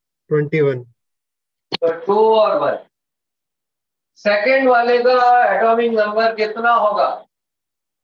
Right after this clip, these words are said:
Speaker 1: टू, टू,
Speaker 2: ट्वेंटी टू
Speaker 1: ट्वेंटी टू।
Speaker 2: कॉमन। Third वाले का?
Speaker 1: ट्वेंटी थ्री, टू थ्री।
Speaker 2: और इसमें एक अच्छी बात यह है, कोई exception नहीं है।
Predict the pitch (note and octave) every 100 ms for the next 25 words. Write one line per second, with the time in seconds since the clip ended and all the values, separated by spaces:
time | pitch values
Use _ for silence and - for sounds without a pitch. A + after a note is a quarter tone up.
0 | _ - E3 F3 D#3+ C4 - B3 - B3
1 | B3+ B3+ B3+ - _ _ _ _ _ _
2 | _ _ _ _ G3 A#3+ B3+ B3+ B3+ B3+
3 | B3 B3+ B3 B3 B3 _ _ _ D#3 D#3
4 | D#3 E3+ E3 D#3 D3 - D3+ D3 C#3+ C3
5 | _ _ _ _ _ _ _ - G#3+ G#3+
6 | G3+ G3+ B3 C4+ B3+ A3+ A3 - B3 A#3
7 | A3+ A3 G#3+ G#3 B3 C4 A#3 A#3+ A#3 G3+
8 | G3+ A3+ A3+ - B3 A#3 A3+ A3 F#3+ -